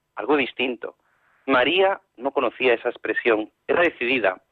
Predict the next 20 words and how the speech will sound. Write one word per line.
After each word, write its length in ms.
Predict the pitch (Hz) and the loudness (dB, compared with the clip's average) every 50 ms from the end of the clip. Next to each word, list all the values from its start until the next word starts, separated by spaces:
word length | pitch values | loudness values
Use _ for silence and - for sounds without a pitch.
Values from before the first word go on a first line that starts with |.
| _ _ _ _ _ _ | _ _ _ _ _ _
supo 680 | - - - 170 180 175 - 202 196 196 208 196 - _ _ - | -8 -2 0 0 0 2 2 4 4 4 4 2 -4 _ _ -12
de 120 | - - | -10 -6
qué 120 | - 143 | -6 -4
se 120 | - - 165 | -4 -2 -2
trataba 500 | - - - - 143 160 180 202 214 - _ _ _ _ _ _ _ - | -2 -2 0 0 0 0 0 -2 -4 -6 _ _ _ _ _ _ _ -8
y 100 | 117 107 | -6 -4
dijo 240 | 110 110 - - 117 | -4 -2 -2 -4 -4
sí. 260 | - - 98 98 _ _ _ _ _ _ _ _ _ _ _ _ _ _ _ - | -4 -6 -10 -10 _ _ _ _ _ _ _ _ _ _ _ _ _ _ _ -8
Ese 220 | - - 196 190 196 - | -4 0 0 0 0 0
sí 340 | 202 208 214 226 - - - | 0 0 0 -2 -4 -4 -2
es 200 | 147 143 - - | -2 -2 0 2
un 180 | 175 185 185 | 2 2 2
comprometerse 840 | 165 - 156 135 135 - 139 120 110 110 - - 165 175 - 185 170 | 2 2 2 2 2 2 0 0 0 0 0 0 -2 0 0 0 2
y 60 | 143 | 2
arriesgar, 580 | 117 - 110 101 95 - - 113 104 101 - _ _ _ _ _ _ - | 2 2 0 -2 -4 -2 0 0 0 0 -4 _ _ _ _ _ _ -4
de 120 | - 131 | -4 -2
quien 180 | - 139 135 139 | -2 -2 -4 -2
quiere 300 | - 160 175 196 202 190 | 0 0 2 4 4 4
apostarlo 560 | 156 - 127 - - - 185 190 202 196 175 | 4 2 -2 -6 -2 0 0 2 2 0 0
todo, 360 | - 160 151 120 104 87 - | 2 2 2 2 0 -4 -4